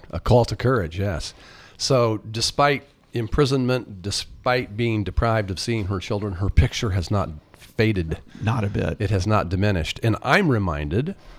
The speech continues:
Speaker 1: of a somewhat parallel story that goes back some years. Uh, Desmond Tutu in South Africa won the Nobel Peace Prize after years imprisonment.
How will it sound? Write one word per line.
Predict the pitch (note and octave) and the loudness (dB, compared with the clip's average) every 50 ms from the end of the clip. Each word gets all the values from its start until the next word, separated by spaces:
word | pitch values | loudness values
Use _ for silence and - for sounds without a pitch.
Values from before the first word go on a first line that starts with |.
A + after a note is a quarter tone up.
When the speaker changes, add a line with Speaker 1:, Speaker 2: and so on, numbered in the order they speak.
| - - - | -20 -8 -6
Speaker 1:
of | F#2+ F2+ F2+ | -4 0 2
a | F2+ F2 E2+ | 2 2 2
somewhat | E2+ - - D#3+ D#3 B2 G#2+ G2 - - | 0 0 0 2 2 4 2 2 2 2
parallel | - A#2 G2+ F#2+ F2+ F2 F2 E2 D#2+ | 2 4 4 2 0 0 -2 -4 -4
story | - - - F2 E2+ F#2+ B2 | -6 -4 -2 0 0 2 0
that | B2 G#2+ | 0 0
goes | E2+ G2+ F#2 F2+ E2+ | 0 0 -2 -2 0
back | F#2 F#2 E2 D2+ - | -2 -2 -2 -2 -4
some | - G2+ F2+ E2 D#2 | -4 -4 -2 -2 -2
years. | D2 D2 D#2 G2 C3+ - - - - - - - - - - - | -2 -2 -2 -2 -4 -6 -8 -10 -14 -20 -20 -20 -20 -16 -6 -4
Uh, | F#2+ F#2+ - - F2+ | -2 -2 -2 -4 0
Desmond | G#2+ B2 A#2+ A2+ - B2+ A#2 G#2+ F#2+ - - - | 0 2 2 2 2 2 0 0 -2 -4 -6 0
Tutu | - - F#3 F3+ - G#2 E2 D2 F2 B2 D3+ - | 4 4 4 4 4 0 0 2 0 0 -2 -2
in | - F#2 D2+ | -2 -4 -4
South | - - G2 E2 E2 - | -2 0 0 0 2 2
Africa | A2+ A2+ B2+ - F2+ E2+ - D#2 E2+ G#2+ | 0 0 0 -2 -4 -4 0 0 0 2
won | B2 G#2 F2+ E2 | 2 0 0 0
the | D#2+ D#2 | 0 0
Nobel | D#2 D#2 D#2 D#2 D#2+ D2+ C#2+ | 0 -2 -2 -2 -2 -2 -2
Peace | - - F2 F2 - | -2 -2 -4 -4 -4
Prize | - - F2+ D#2+ D2+ F#2+ B2+ C3 - - - - - - _ _ | -2 -2 0 0 0 -2 -2 -4 -6 -10 -16 -20 -20 -20 _ _
after | G#2+ A2 - - G#2 | -4 -4 -2 0 -2
years | G2 F#2 F2 E2+ A2+ D#3 E3 D3+ C#3 A#2+ - - | -2 -2 0 4 4 6 6 6 2 0 -2 -2
imprisonment. | F#2+ E2 D#2 - - F2 D#2 D#2 D#2+ D2 D#2 G2 - - - | -4 -4 -4 -4 -4 -4 -4 -4 -4 -2 -2 -2 -4 -4 -10